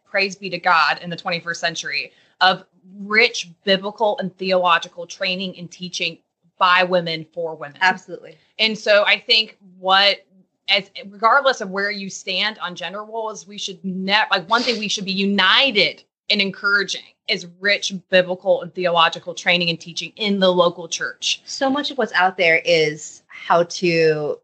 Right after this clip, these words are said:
Speaker 2: be a better hostess, how
Speaker 1: Yeah.
Speaker 2: to raise a godly family. And those things in and of themselves are not bad things.
Speaker 1: Not at all.
Speaker 2: But they are
Speaker 1: <laughs>
Speaker 2: limiting and topic specific. Whereas if we taught,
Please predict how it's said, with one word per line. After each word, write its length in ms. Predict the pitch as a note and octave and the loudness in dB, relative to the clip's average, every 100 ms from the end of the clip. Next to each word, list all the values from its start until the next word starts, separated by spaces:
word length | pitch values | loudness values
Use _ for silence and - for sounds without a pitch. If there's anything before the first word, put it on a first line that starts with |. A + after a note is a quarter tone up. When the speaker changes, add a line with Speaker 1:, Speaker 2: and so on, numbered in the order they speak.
| _ | _
Speaker 2:
be 200 | F3 E3 | -6 -2
a 100 | D#3 - - | -2 -2 -4
better 240 | E3 A#2+ - | -2 -2 -6
hostess, 840 | - F#3+ F#3 - F#3+ E3 E3+ - | -10 -6 -6 -6 -2 -2 -4 -14
how 320 | - - E3+ | -16 -4 0
Speaker 1:
Yeah. 200 | F3 E3+ D#3 | 4 4 2
Speaker 2:
to 420 | D#3+ D#3+ D#3 D#3 _ _ _ - | 0 0 0 -2 _ _ _ -6
raise 300 | F3+ F3+ F3+ | 0 0 0
a 60 | |
godly 380 | F3+ F#3 E3 E3+ | 0 2 2 0
family. 440 | E3+ F3 E3 F3 F3 | -4 -2 0 0 -4
And 180 | F3 D#3+ | -6 -2
those 280 | G#3 A3+ A#3 | 2 2 2
things 280 | A#3+ A#3+ - | 0 0 -2
in 100 | F#3+ | -2
and 120 | G3 | 0
of 120 | G3+ F#3+ | 0 -4
themselves 500 | F3 E3 F3 G#3 - _ | -8 -2 -2 -2 -12 _
are 200 | G3+ A3 | -4 -2
not 640 | A3 G#3+ G#3+ G#3+ G#3 - - | -2 -2 2 4 4 2 -2
bad 400 | F#3 E3 D#3+ - | 2 2 2 -2
things. 380 | D3+ A#2+ _ - | -10 -10 _ -10
Speaker 1:
Not 260 | F3+ E3+ | -4 -4
at 80 | E3 | -4
all. 220 | D#3 C#3+ _ _ | -12 -14 _ _
Speaker 2:
But 100 | - G#3+ | -10 -2
they 140 | A3+ - | -2 2
are 260 | B3+ D#4 | 4 4
Speaker 1:
<laughs> 200 | C4 A3 | 2 -2
Speaker 2:
limiting 520 | A#3 A#3+ C4+ D4+ E4 D#4 | 0 0 0 -4 -8 -6
and 120 | G#3+ | -8
topic 460 | - A3 B3 C4 - | -2 0 2 0 -4
specific. 720 | - A#3 - A3+ - C#3 - | -8 -8 -6 -8 -6 -6 -6
Whereas 460 | F#3 G3 F#3 G3 G3 | 0 2 4 2 2
if 160 | E3+ - | -8 -8
we 120 | G3 | -8
taught, 540 | G3 - B3 A#3+ A#3 | -8 0 4 4 2